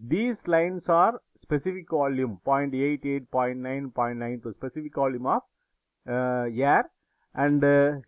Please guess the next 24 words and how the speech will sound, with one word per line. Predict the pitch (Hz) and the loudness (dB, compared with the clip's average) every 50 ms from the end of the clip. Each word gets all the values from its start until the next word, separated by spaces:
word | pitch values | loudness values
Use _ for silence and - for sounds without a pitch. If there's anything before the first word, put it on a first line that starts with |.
| _ _ | _ _
here | 170 190 202 180 127 98 - _ _ _ _ _ | 4 6 8 8 6 4 -2 _ _ _ _ _
the | 147 151 151 151 | 2 4 4 6
line, | 143 143 147 165 185 175 143 110 - - _ _ _ _ _ _ _ _ _ _ _ - | 6 6 6 6 6 4 2 -2 -4 -8 _ _ _ _ _ _ _ _ _ _ _ -2
this | 143 156 143 135 | -2 -2 0 0
inclined | 143 151 165 151 - 185 185 185 175 165 | -2 -2 -2 -2 0 0 0 2 2 2
line | 160 156 151 151 147 | 0 0 2 2 4
are | 139 151 247 294 - _ _ _ _ _ _ _ | 4 4 4 2 -2 _ _ _ _ _ _ _
wet | 127 151 156 151 | 2 2 2 4
bulb | 170 214 208 175 165 | 4 4 4 4 4
temperature | 180 165 156 156 160 151 - 214 196 | 2 4 6 4 4 4 4 2 2
and | 139 147 190 214 | 2 2 2 0
enthalpy. | 196 190 160 143 139 131 - 127 117 107 - 107 104 - | 2 2 2 2 0 0 2 2 2 0 -4 -10 -6 -2
For | 143 139 | -2 0
enthalpy | 131 131 143 165 170 196 190 185 185 185 196 | 0 0 -2 -2 0 0 0 0 2 0 -4
and | 185 175 | -4 -2
the | 151 139 | -2 -2
wet | 135 139 139 | -2 -2 -2
bulb | 160 160 143 | -4 -4 -2
temperature, | 151 139 135 131 131 - 190 | -4 -4 -4 -4 -4 -4 -4
we | 165 135 123 | -4 -4 -4
have | 139 143 147 | -2 -2 -2
the | 143 123 | -4 -6
same | - - 143 147 147 143 | -2 0 0 0 0 0
line. | 131 123 123 160 240 320 | 0 0 0 0 -2 -6